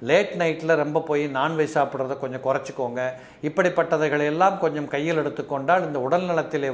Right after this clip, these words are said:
கூட பெரிய பிணிப்பீடைகள் ஒன்றும் வராது, பயப்பட வேண்டாம். இதே போல ஒன்பதாம் இடத்தை சனி பார்த்து கொண்டிருக்கிறார். தகப்பனராக இருக்கக்கூடியவருக்கு கொஞ்சம் உடல்நல பிணிப்பீடைகள் வருவதற்கு வாய்ப்புகள் உண்டு.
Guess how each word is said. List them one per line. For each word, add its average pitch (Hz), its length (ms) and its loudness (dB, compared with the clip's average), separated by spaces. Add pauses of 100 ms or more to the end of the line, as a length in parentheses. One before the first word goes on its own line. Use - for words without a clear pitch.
கூட 175 120 2 (140)
பெரிய 139 200 -2 (120)
பிணிப்பீடைகள் 156 640 -2
ஒன்றும் 127 240 -4
வராது, 131 320 0
பயப்பட 123 280 -2 (100)
வேண்டாம். 117 280 -4 (720)
இதே 143 180 4
போல 170 140 6 (100)
ஒன்பதாம் 185 420 4
இடத்தை 170 240 2 (120)
சனி 160 240 0
பார்த்து 151 320 2
கொண்டிருக்கிறார். 131 580 -2 (440)
தகப்பனராக 196 680 4
இருக்கக்கூடியவருக்கு 160 880 0 (460)
கொஞ்சம் 147 260 2
உடல்நல 185 320 6 (100)
பிணிப்பீடைகள் 160 640 2
வருவதற்கு 139 540 -2
வாய்ப்புகள் 135 520 0
உண்டு. 123 200 -4